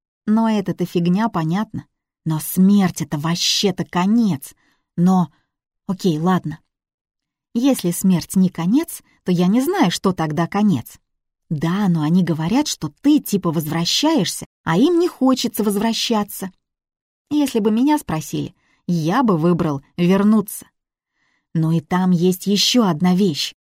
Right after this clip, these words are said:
но про неё я тебе не скажу, потому что она совсем того. Давай. Это не я придумала, окей? Неважно. У этих растений есть цветок, и когда на него смотришь,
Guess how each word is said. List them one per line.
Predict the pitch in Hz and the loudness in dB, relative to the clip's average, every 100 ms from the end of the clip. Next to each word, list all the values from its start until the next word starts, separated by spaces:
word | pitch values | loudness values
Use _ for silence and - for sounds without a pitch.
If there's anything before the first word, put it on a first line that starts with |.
| - | -2
но | 175 | -2
про | 170 170 | 0 0
неё | 175 185 330 | 2 2 2
я | 208 | 0
тебе | 147 160 151 | -2 -6 -2
не | 202 | -2
скажу, | 294 - 147 151 | -2 -4 -6 -6
потому | 147 - 170 | -8 -4 -4
что | - 151 | -4 -2
она | 185 294 | 0 0
совсем | - - 214 208 | -2 -4 0 0
того. | 202 156 - _ _ _ _ _ _ _ _ - | -2 -6 -10 _ _ _ _ _ _ _ _ -8
Давай. | 143 139 170 165 143 - _ _ _ _ - | -6 -2 -2 -2 -4 -10 _ _ _ _ -10
Это | 165 | -2
не | 240 320 | 0 2
я | 214 | 0
придумала, | 180 294 185 139 143 | 0 0 0 -2 -6
окей? | 147 185 311 370 _ _ _ _ | -8 -2 -2 -4 _ _ _ _
Неважно. | 208 240 220 156 - - _ _ _ _ _ _ _ | 2 2 2 -2 -6 -12 _ _ _ _ _ _ _
У | 156 | -4
этих | 151 147 143 | -4 -4 -6
растений | 208 - - 196 233 160 | -8 -8 -6 -4 -2 -2
есть | 139 156 147 - | -2 -4 -6 -6
цветок, | 165 180 - 156 - _ | -4 -4 -4 -8 -10 _
и | 170 | -8
когда | - 165 165 185 | -4 -2 2 2
на | |
него | 175 170 175 | 2 2 -2
смотришь, | - 226 269 - 156 - | 0 0 0 -4 -10 -12